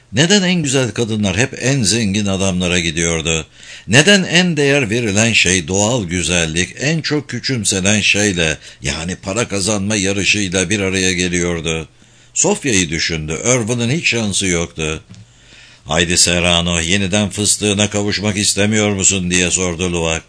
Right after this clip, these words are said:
"Bir şey söyleyemem." Irvin yumruğunu kaldırdı. Trader bir çığlık attı ve yüzünü ellerinin arasına sakladı. Normal hayatta şiddet asla ya da neredeyse asla bir işe yaramaz.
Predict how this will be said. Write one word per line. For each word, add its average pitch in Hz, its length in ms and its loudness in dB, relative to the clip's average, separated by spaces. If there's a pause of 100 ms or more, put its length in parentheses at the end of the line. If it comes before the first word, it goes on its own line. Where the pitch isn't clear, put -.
(440)
"Bir 240 140 4
şey 247 200 4
söyleyemem." 214 800 0 (580)
Irvin 196 380 4
yumruğunu 147 560 2
kaldırdı. 85 600 0
Trader 160 500 0
bir 147 160 2
çığlık 120 420 0
attı 87 360 -2
ve 110 60 0
yüzünü 139 480 0
ellerinin 120 600 0
arasına 95 500 -2
sakladı. 80 720 -4 (580)
Normal 180 420 4
hayatta 87 520 2
şiddet 147 540 2
asla 85 520 0
ya 92 140 2
da 95 100 0
neredeyse 104 560 0
asla 156 680 0
bir 147 100 0
işe 135 240 2
yaramaz. 82 640 0